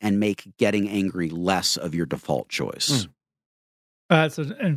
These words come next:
Speaker 3: fantastic place to start that off. And Lee, where do we go from there?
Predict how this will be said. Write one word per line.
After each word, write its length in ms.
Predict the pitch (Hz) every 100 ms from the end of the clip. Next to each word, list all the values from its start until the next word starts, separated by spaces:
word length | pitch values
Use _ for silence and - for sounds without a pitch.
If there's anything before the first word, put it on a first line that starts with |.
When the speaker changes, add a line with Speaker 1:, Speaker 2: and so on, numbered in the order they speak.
| - -
Speaker 3:
fantastic 640 | 147 131 - 180 - 135
place 180 | 131 123
to 60 |
start 260 | - 143 127
that 120 | 131
off. 260 | 127 123 -
And 100 | 135
Lee, 120 | 156
where 160 | 139 156
do 60 |
we 60 | 143
go 100 | 131
from 140 | -
there? 220 | 120 117